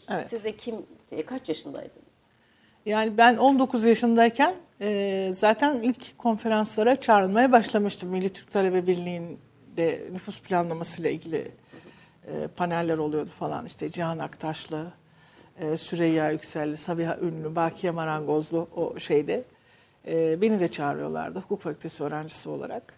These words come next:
Speaker 1: E, oradan bir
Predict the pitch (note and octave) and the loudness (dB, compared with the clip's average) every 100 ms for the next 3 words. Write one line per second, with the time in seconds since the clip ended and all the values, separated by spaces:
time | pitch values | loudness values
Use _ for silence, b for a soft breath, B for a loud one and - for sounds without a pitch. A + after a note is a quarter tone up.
0 | _ b b b b - F3+ F3 E3+ E3 | _ b b b b -12 -6 -2 0 0
1 | E3+ E3+ E3+ - C4 C#4+ C#4 D#4 D4 C4 | -2 -2 -4 4 6 8 8 6 6 2
2 | - | -2